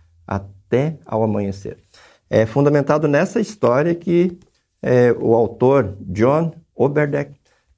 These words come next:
desenvolve toda esta obra. Vale a pena você conhecer essa obra, vale a pena você comprar, ler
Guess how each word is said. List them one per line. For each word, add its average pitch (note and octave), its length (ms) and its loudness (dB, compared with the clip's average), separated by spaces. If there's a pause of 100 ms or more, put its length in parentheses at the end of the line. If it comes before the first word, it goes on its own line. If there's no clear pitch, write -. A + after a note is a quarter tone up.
(100)
desenvolve A#2+ 600 0
toda D3 400 0
esta C3 280 -4
obra. D#2 300 -4 (100)
Vale A2 240 -2
a D3 60 -4
pena B2+ 240 -4
você G#2 640 -4 (100)
conhecer A#2 440 -2
essa F2+ 220 -6
obra, E2+ 120 -4
vale G2 160 -6
a G2 40 -6
pena G2+ 200 -6
você F#2+ 260 -8
comprar, F#2+ 540 -4
ler A2 580 0